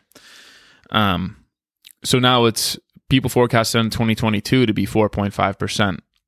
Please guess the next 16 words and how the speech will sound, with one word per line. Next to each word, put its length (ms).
However, 920
we're 100
sitting 280
here 160
in 100
March 280
of 100
twenty 240
twenty-two, 600
and 180
it's 220
at 180
four 260
point 300
seven 300
percent. 420